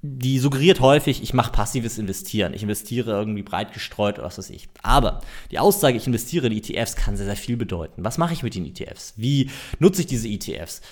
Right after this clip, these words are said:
Äh, bin ich passiv und dauerhaft im, in, mit Buy-and-Hold-Ansätzen investiert oder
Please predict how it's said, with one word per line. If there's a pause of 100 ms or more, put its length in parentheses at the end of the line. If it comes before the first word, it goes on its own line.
(280)
Äh,
bin
ich
passiv
und
dauerhaft
im,
in,
mit
Buy-and-Hold-Ansätzen
investiert
oder